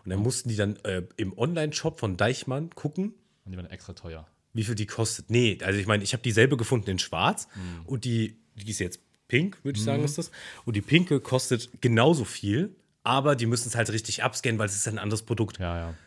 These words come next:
Speaker 1: Ne? Also es ist wie beim Supermarkt, wenn du einen
Speaker 2: Mhm.
Speaker 1: Erdbeerjoghurt kaufst, dann musst du auch einen Erdbeerjoghurt
Speaker 2: Ja,
Speaker 1: abscannen
Speaker 2: ja.
Speaker 1: und nicht Hi-, Himbeer, obwohl der
Speaker 2: Das,
Speaker 1: gleich viel kostet.
Speaker 2: das, das ist genauso wie in der Gastro.
Speaker 1: Genau, halt Inventur, damit du das dann alles, alles passt und wie
Speaker 2: Genau.
Speaker 1: auch immer.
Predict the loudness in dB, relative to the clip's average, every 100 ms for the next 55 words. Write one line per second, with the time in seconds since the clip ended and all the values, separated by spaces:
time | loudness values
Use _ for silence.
0 | _ -2 0 0 -2 2 2 4 2 2
1 | 2 2 2 4 4 4 4 4 2 4
2 | 2 4 2 2 2 0 2 0 0 0
3 | 0 0 2 4 2 2 2 0 0 -4
4 | -2 -4 -2 0 0 -2 -2 -4 -6 -10
5 | -16 -8 -4 -4 -2 -2 -2 -4 -6 -10
6 | -12 -14 -14 _ _ _ -14 2 2 2
7 | 0 0 2 2 6 6 8 6 4 0
8 | 2 0 0 -4 -4 -6 2 2 2 0
9 | 0 0 -4